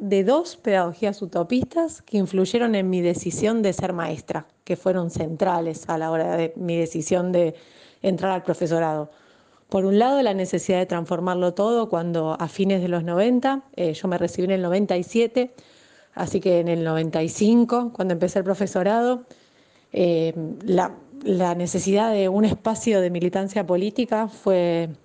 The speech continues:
lo que me llevó al profesorado, de pensar en el aula como un espacio de transformación,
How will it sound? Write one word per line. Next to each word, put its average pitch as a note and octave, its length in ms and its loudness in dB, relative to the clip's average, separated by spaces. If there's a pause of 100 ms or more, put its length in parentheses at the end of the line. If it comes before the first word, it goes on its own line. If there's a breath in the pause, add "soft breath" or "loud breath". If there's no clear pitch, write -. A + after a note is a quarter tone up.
lo G3 120 0
que G3+ 120 0
me G#3 80 2
llevó G#3+ 180 0
al A3+ 100 0
profesorado, A#3 840 0
de F3+ 300 0 (120)
pensar F#3+ 420 -2
en F#3+ 160 -2
el F3 160 2
aula G3 380 0 (480 loud breath)
como G3+ 180 -2
un G3 60 0
espacio F#3 340 0
de F#3 60 4
transformación, F3 920 0